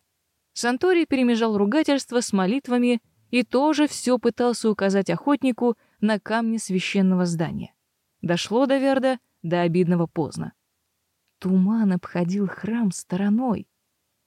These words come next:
Заползающий с боков, облизывающий влажные кочки,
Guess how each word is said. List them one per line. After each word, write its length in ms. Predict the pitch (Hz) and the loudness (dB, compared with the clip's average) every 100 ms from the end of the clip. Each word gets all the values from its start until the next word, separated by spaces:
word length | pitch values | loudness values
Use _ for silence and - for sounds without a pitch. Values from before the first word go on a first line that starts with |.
| _ _ - | _ _ -6
Заползающий 680 | 170 175 185 202 190 - 170 | -6 -4 -2 0 -2 -2 -6
с 80 | |
боков, 520 | 156 165 - 254 202 _ _ _ _ | -4 -8 -4 -4 -4 _ _ _ _
облизывающий 840 | - 190 277 277 233 226 214 - | -4 0 0 0 -2 -4 -4 -4
влажные 640 | 202 202 247 247 202 202 190 | -6 -4 -4 -2 0 0 -2
кочки, 640 | - 277 262 - 190 160 | -2 -2 -2 -2 -2 -2